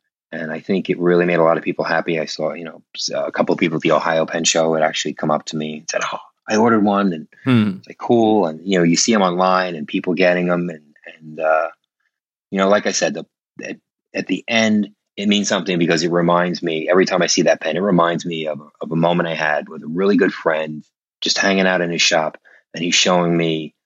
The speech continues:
Speaker 1: how he does what he does, you know? And, uh, that was really nice. Super special this year.
Speaker 2: Yeah.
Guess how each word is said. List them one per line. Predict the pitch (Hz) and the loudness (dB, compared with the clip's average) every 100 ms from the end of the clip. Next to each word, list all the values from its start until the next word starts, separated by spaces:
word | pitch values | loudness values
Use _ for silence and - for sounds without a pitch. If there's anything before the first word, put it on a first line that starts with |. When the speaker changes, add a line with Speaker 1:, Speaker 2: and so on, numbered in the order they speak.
| _ - | _ -4
Speaker 1:
how | 90 92 | 0 0
he | 87 | 2
does | 90 82 | 2 2
what | 85 82 | 0 0
he | 76 | 0
does, | 71 - - - _ _ | -2 -4 -14 -20 _ _
you | 87 | -6
know? | 82 76 76 _ _ _ _ | -2 -4 -6 _ _ _ _
And, | 85 85 82 | -20 -18 -14
uh, | 85 85 - _ _ _ _ _ _ _ _ | -14 -14 -20 _ _ _ _ _ _ _ _
that | 98 | 0
was | 104 92 | 0 0
really | 95 82 | 2 0
nice. | 71 - - - | -4 -12 -14 -2
Super | - 107 92 | 0 0 0
special | - 76 - 73 | 2 2 0 -2
this | 73 | -4
year. | 78 73 _ _ _ _ - | -8 -14 _ _ _ _ 0
Speaker 2:
Yeah. | 90 82 | 2 2